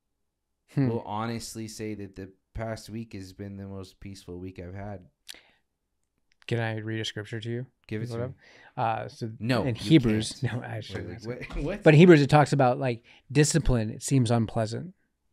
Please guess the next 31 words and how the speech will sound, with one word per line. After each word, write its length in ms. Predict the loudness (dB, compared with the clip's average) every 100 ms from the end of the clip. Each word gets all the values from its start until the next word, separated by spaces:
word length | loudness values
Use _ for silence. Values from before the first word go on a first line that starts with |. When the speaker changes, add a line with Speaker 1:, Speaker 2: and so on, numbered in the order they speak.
| _ _ _ -2
Speaker 1:
or 100 | 0
having 300 | 4 6 6
no 100 | 6
discipline 360 | 2 -2 -4
seems 260 | -4 -4 -6 -10 -8
pleasant 300 | -4 -4 -4
at 80 | -6
a 60 |
time, 340 | -6 -6 -6 -8
but 120 | -10
is 100 | -12
painful. 560 | -8 -8 -8 -12 -14 _ _ _ _ _ _ _ _ _
Later 300 | -2 2 2
on, 180 | 2 0
however, 300 | -4 -6 -4
it 60 | -6
produces 420 | -6 -8 -8 -8
a 40 | -10
harvest. 580 | -4 -4 -4 -10 -12 -10
So 80 |
having 300 | 0 2 2
discipline 420 | -2 -4 -6 -6 -4
later 260 | -4 -6
on 220 | -8 -10 -14 -20 -18 -8
will 120 | -6
pr-, 160 | -6 -8 -8
produce 260 | -4 -4 -4
a 40 |
harvest 580 | -8 -4 -2 -4 -8 _ _ _ _ _ -12
of 220 | -10 -4
righteousness 640 | -2 -2 -6 -6 -6 -6